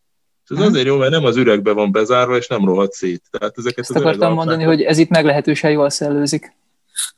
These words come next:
Speaker 1: Ja, tehát ezeket az öreg alfákat, amikor lerohad róluk a kaszni, akkor még ennél fogva nagyon sokszor meg lehet emelni.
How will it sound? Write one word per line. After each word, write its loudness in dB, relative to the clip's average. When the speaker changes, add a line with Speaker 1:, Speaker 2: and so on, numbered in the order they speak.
Speaker 1:
Ja, 2
tehát 0
ezeket 0
az -4
öreg 0
alfákat, -2
amikor -2
lerohad 2
róluk -2
a -6
kaszni, -2
akkor -2
még 0
ennél 0
fogva -2
nagyon -2
sokszor -8
meg -4
lehet -8
emelni. -6